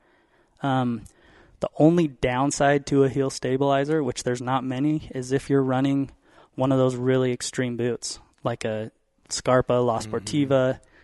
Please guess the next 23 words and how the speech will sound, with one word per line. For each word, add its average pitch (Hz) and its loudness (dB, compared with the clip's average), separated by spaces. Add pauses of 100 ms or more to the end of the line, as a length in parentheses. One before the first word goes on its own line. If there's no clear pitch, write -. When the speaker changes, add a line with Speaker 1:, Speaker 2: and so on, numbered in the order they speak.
(380)
Speaker 1:
anything 160 2
that 135 -2
has 143 0
a 120 -2
really 143 6
tight 139 0
mountaineering 127 -2
heel 117 -4
pocket, 120 -8 (460)
where 147 4
the 127 2
back 131 2
of 151 4
the 139 8
boot's 139 2
actually 127 -2
forward 131 4
sloping 135 2
and 120 -4
you 120 -6
can 127 -4
see 131 -2
it, 147 0